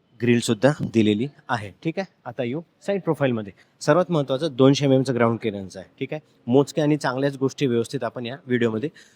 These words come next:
बोलणार आहे. अठरा इंचचे अलॉय व्हील दिलेले आहे,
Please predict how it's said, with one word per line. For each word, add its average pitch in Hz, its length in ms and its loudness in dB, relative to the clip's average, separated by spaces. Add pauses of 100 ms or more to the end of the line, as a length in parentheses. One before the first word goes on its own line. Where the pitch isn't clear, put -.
(120)
बोलणार 110 360 2 (180)
आहे. 117 260 -4 (340)
अठरा 127 360 -2
इंचचे 123 360 -2 (480)
अलॉय 117 200 -4
व्हील 131 240 0
दिलेले 147 300 -2
आहे, 139 280 -6